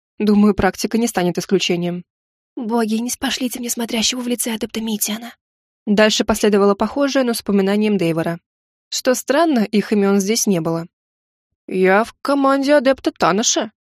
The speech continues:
присвистнул Эйн, только вот не поймешь, обрадовался он этому или нет. И эта фамилия все-таки кажется знакомой.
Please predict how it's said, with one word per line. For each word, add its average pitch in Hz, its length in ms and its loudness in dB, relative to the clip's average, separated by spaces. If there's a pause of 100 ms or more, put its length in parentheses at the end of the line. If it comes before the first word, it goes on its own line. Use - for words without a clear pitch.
(160)
присвистнул 220 600 0
Эйн, 262 220 0 (260)
только 285 260 0
вот 269 160 0
не 269 100 -2
поймешь, 240 500 0 (280)
обрадовался 269 680 2
он 269 140 0
этому 262 320 0
или 262 160 0
нет. - 320 -4 (640)
И 208 260 4
эта 196 240 2
фамилия 220 540 0
все-таки 240 360 -4
кажется 226 380 -4
знакомой. 214 580 -4